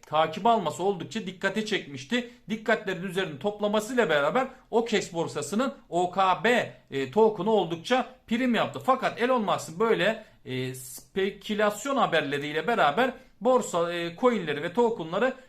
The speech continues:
yüzde otuzluk ay sezonlarda yükseltebiliyor. Sonrasında yüzde otuz beşlik bir yükselişte yüzde onluk geri çekilmesiyle beraber anlık olarak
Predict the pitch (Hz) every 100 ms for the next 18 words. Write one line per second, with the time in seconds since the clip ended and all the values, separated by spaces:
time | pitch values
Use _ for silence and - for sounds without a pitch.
0 | - 190 185 214 214 226 220 226 196 185
1 | 175 165 160 143 127 196 - 226 220 220
2 | 220 240 247 - - - 240 190 160 165
3 | 165 202 196 208 208 208 214 247 214 196
4 | 185 - 156 - 240 240 - - 190 180
5 | 208 214 240 233 202 190 175 165 151 147
6 | 139 165 160 160 214 175 214 247 - -
7 | - 202 233 226 175 185 233 233